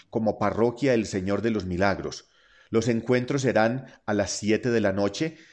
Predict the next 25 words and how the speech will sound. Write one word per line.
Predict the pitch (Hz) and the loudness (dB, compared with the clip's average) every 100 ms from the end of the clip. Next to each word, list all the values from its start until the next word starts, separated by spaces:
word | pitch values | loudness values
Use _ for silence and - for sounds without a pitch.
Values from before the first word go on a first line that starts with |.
| - | -10
Les | - 110 | -4 0
pedimos | 117 110 123 151 | 2 2 0 -2
que | 117 | -2
tengan | - 113 123 127 | -2 0 2 0
la | 113 | 0
Sagrada | 101 95 107 | -2 2 2
Escritura | 113 - 92 101 107 - | 0 -4 -4 -2 -2 -2
en | 107 | -2
la | 98 | -2
mano | 90 104 92 76 _ _ _ _ _ _ | -2 -2 -2 -8 _ _ _ _ _ _
o | 117 | 2
disponible | 110 104 - 95 101 101 85 | 2 0 -4 -4 -2 -2 -2
muy | 92 110 | -2 -4
cerca. | - 85 - - - _ _ _ _ _ _ | -2 -2 -4 -12 -12 _ _ _ _ _ _
Los | - 120 123 | 0 2 2
encuentros | 113 127 120 143 | 0 2 2 0
serán | 127 107 90 76 107 | 2 2 0 -4 -6
miércoles | 110 131 139 143 143 120 95 | 0 2 2 2 0 0 -2
veintitrés, | 104 95 98 123 117 87 - - _ _ _ - | -4 -4 -4 2 2 0 -6 -18 _ _ _ -6
Conocer | 110 98 95 127 151 151 | -2 -2 0 0 0 0
para | 131 101 | -2 0
amar | 95 98 101 | 0 0 -2
la | 107 | -2
Biblia, | 104 123 104 85 76 - | 0 0 0 -4 -6 -8
generalidades. | - 107 98 92 85 87 90 76 - - | -4 -2 0 0 0 0 0 -2 -8 -16